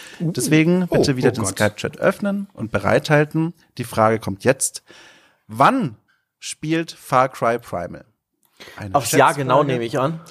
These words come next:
Speaker 2: Eine Schätzfrage, das heißt, so gut du es
Speaker 4: Oh.
Speaker 2: kannst.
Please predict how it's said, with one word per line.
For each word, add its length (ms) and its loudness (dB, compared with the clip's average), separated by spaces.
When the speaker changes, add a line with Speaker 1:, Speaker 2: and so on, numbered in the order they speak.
Speaker 2:
Eine 220 -4
Schätzfrage, 680 2
das 160 -6
heißt, 220 4
so 100 -2
gut 280 -4
du 60 4
es 280 0
Speaker 4:
Oh. 240 4
Speaker 2:
kannst. 540 -6